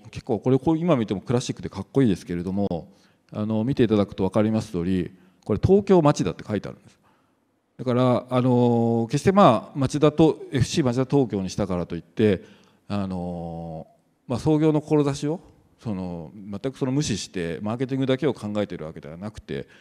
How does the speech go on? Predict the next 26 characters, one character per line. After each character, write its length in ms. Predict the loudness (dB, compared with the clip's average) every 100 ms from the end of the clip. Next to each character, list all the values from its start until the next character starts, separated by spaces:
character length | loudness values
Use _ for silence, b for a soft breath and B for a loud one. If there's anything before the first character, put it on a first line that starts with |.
| b b -4
え 240 | -2 0 -2
ー、 20 |
元 200 | -2 0
々 300 | 0 2 2
の、 260 | 0 -6 _ _
え 220 | -6 -4 -4
ー、 40 |
エ 20 |
フ 60 | -6
シ 240 | -2 0
ー 20 |
町 220 | 0 -2 -4
田、 200 | -6 -8
F-、 200 | -8 -8
F 200 | -8 -4
町 240 | -2 -2 2
で 100 | 2
あ 60 |
り、 180 | 2 -2 b b b -4
え 200 | 0 0
ー、 60 | 0
東 200 | 0 0
京 220 | 0 0
の、 260 | 0 -2 -2
ま 360 | -2 -2 -4 -12
あ、 340 | _ _